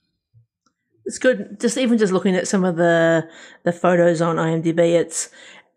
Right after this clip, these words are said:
it always gets me thinking with a, a, a cop show like this is how many bombs are people actually planting around the city that you actually need, like, a permanent bomb squad? And I'm also then intrigued around, is the bomb squad so busy that they're just doing bombs, or they're also kind of borderline doing, like,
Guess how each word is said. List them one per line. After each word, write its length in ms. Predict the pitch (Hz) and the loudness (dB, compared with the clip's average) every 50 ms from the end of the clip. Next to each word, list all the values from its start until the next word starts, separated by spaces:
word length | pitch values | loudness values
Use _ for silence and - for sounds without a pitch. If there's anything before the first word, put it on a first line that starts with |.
| _ - | _ -2
it 140 | - 196 226 | 0 2 2
always 320 | 254 277 285 320 302 - | 2 2 2 0 0 0
gets 180 | - - 226 208 | -4 -6 -2 0
me 80 | 220 - | 0 2
thinking 320 | - 196 175 - 190 180 | 2 0 0 0 0 0
with 100 | 170 - | 2 2
a, 440 | 170 170 165 - - 170 160 165 - - _ _ - - | 2 0 0 0 0 -2 -4 -4 -6 -16 _ _ -10 -6
a, 60 | 160 | -6
a 40 | 165 | -4
cop 220 | - - 175 175 | -2 -2 -2 -2
show 160 | - 190 170 | 0 0 2
like 160 | 170 170 170 | 2 2 2
this 240 | 170 185 175 175 - | 2 0 0 0 0
is 180 | 180 175 165 - - - - - - | 0 0 -2 -4 -12 -20 -20 -16 -10
how 140 | - 247 | -6 -4
many 180 | 294 349 349 330 | -2 0 0 0
bombs 400 | 330 - 214 202 202 190 180 185 | 0 0 0 2 2 2 0 0
are 40 | 175 | 0
people 220 | 208 196 180 175 | 0 0 0 0
actually 200 | 170 170 - 185 | -2 -2 -2 -4
planting 420 | 180 - 208 180 180 180 190 196 185 | -4 -2 -2 0 0 0 0 0 0
around 200 | 185 185 185 175 | 0 0 0 -2
the 60 | 165 | -2
city 280 | - - 196 175 180 | -2 -2 -2 0 0
that 160 | 160 175 175 - | 0 0 0 0
you 100 | 170 175 | 0 -2
actually 220 | 165 - - 190 | -2 0 0 0
need, 180 | 180 180 175 175 | 2 2 0 0
like, 160 | 165 160 - | -2 -2 -4
a 40 | 170 | -6
permanent 460 | - - 196 180 180 180 175 165 - | -4 -2 -2 0 0 0 -2 -2 -2
bomb 220 | 165 165 170 175 | -2 -2 -2 -2
squad? 320 | - - - 180 185 - - - - - - - - - - | -4 -4 -4 -2 -2 -2 -4 -8 -20 -20 -20 -20 -12 -6 -2
And 140 | 196 202 | 0 2
I'm 100 | 202 196 | 2 4
also 380 | 202 220 247 262 254 - 269 220 | 4 4 2 2 2 2 2 2
then 180 | 190 202 190 190 | 2 2 2 2
intrigued 480 | 180 180 - - 196 185 180 180 - | 2 0 0 0 2 0 0 0 -2
around, 420 | 180 165 170 165 170 170 170 165 - - - - - - - - - - - | 0 0 2 2 2 0 0 -2 -6 -10 -20 -20 -20 -20 -20 -20 -20 -10 -4
is 160 | - 190 - - | -4 -4 -2 -2
the 80 | 214 | -4
bomb 300 | 190 - 208 214 233 269 | -2 0 0 0 0 -2
squad 280 | - - - 240 220 - | -4 -2 0 0 0 0
so 160 | - 214 196 | 0 0 0
busy 220 | 175 196 180 180 | 0 -2 -2 0
that 160 | 190 175 180 175 | 0 0 0 0
they're 100 | 175 175 | 0 -2
just 220 | 170 - 180 - | -2 -4 -6 -4
doing 240 | - 190 185 185 180 | -2 -2 0 0 -2
bombs, 320 | - 180 202 240 277 - | -2 -2 -2 -2 -2 0
or 100 | 247 202 | 0 0
they're 180 | 175 185 185 202 | 2 2 2 2
also 220 | 208 202 208 202 | 0 0 0 -2
kind 360 | 190 190 - 208 202 196 190 | -2 -4 -4 -2 0 2 2
of 240 | 190 175 156 156 - | 0 0 -2 -4 -4
borderline 500 | 185 180 180 180 180 175 180 175 175 175 | -2 -2 0 0 0 0 0 0 0 0
doing, 220 | 170 175 175 175 170 | 2 2 2 2 0
like, 320 | 170 165 175 - - | -2 -2 -4 -6 -10